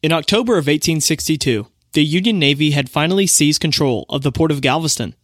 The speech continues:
On New Year's Day of eighteen sixty-three, a joint effort between the Confederate Army and a makeshift Confederate naval force attacked the Union vessels in the harbor. The Confederate Army, led by General John Bankhead Magruder,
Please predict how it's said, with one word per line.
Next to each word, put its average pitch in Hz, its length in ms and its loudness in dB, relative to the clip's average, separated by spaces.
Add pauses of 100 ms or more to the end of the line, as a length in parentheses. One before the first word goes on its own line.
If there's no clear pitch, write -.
(380)
On 156 140 2
New 170 80 4
Year's 180 300 2
Day 170 220 2
of 120 100 0
eighteen 147 320 0
sixty-three, 156 680 0 (220)
a 156 60 0
joint 170 380 2
effort 139 360 -2
between 147 280 -2
the 131 80 -2
Confederate 156 520 0
Army 123 400 -2 (160)
and 156 100 2
a 151 60 4
makeshift 175 480 2
Confederate 160 460 2
naval 160 300 2
force - 440 -2 (280)
attacked 202 380 -2
the 160 80 0
Union 160 340 2
vessels 139 380 0
in 147 80 0
the 151 100 2
harbor. 151 360 -2 (180)
The 165 100 0
Confederate 202 500 0
Army, 139 520 -2
led 165 160 2
by 165 140 2
General 156 340 0
John 151 380 0
Bankhead 151 400 0
Magruder, 135 500 -2